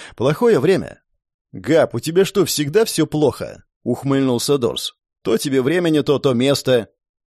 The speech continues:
«Господин, там внизу я видел группу элементалей. Мелочь. Они уходили. Это плохо. Мелкие элементали не держатся вместе. Они добыча для больших тварей,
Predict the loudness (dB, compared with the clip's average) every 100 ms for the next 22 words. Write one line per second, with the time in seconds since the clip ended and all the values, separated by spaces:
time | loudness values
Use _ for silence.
0 | -14 -6 -6 -2 -4 -4 -12 -6 -2 -2
1 | -2 0 0 2 2 2 0 0 0 0
2 | 0 -2 0 0 2 0 0 0 0 0
3 | -6 _ -20 -14 -4 2 2 0 -4 -16
4 | _ -4 -2 2 0 2 0 0 -4 -6
5 | _ _ -4 0 0 2 0 0 -12 -16
6 | _ _ -4 0 2 2 2 2 2 0
7 | 0 0 0 0 0 0 0 0 2 2
8 | 2 -2 -4 -18 _ _ -4 0 2 0
9 | -2 -2 -2 0 2 2 0 -2 -4 -2
10 | -2 -2 -8